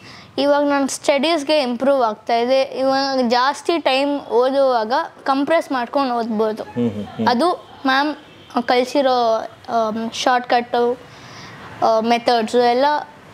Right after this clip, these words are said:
Speaker 1: ಹಂಗೆ ಅರ್ಥ ಮಾಡ್ಕೊಂಡು, ಅಪ್ಲೈ ಮಾಡ್ಕೊಂಡು ಮಾಡ್ಬೋದು.
Speaker 2: Very nice. ನಿನ್ನ ಹೇರ್ ಸ್ಟೈಲ್ ತುಂಬ ಚೆನ್ನಾಗಿದೆ.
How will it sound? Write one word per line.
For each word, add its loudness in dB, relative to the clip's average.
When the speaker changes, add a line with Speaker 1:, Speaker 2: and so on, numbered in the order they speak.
Speaker 1:
ಹಂಗೆ 4
ಅರ್ಥ -2
ಮಾಡ್ಕೊಂಡು, 0
ಅಪ್ಲೈ 0
ಮಾಡ್ಕೊಂಡು -2
ಮಾಡ್ಬೋದು. -6
Speaker 2:
Very 0
nice. -4
ನಿನ್ನ -2
ಹೇರ್ 0
ಸ್ಟೈಲ್ -4
ತುಂಬ -2
ಚೆನ್ನಾಗಿದೆ. -8